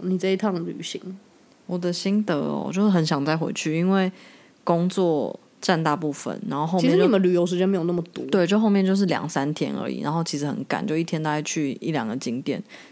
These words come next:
Speaker 2: 吃个饭，时间就过。而且其实你都还是在做工作收尾或是什么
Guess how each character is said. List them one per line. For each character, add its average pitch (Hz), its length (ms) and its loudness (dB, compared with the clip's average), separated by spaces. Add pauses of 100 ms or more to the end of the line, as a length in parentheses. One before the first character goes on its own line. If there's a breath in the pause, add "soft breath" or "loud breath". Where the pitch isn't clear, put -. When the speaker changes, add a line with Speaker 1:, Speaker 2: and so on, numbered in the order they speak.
Speaker 2:
吃 - 200 0
个 151 80 0
饭， 147 260 -4 (140)
时 - 160 -2
间 139 100 2
就 147 120 0
过。 131 240 -2
而 - 20 4
且 185 200 2 (460 loud breath)
其 - 140 0
实 180 120 4
你 165 60 2
都 170 140 2
还 165 160 0
是 160 120 0
在 156 200 0
做 151 200 0
工 139 220 -4
作 135 220 -2
收 120 220 -4
尾 131 200 -2
或 147 160 -6
是 143 140 -6
什 - 120 -8
么 185 80 -6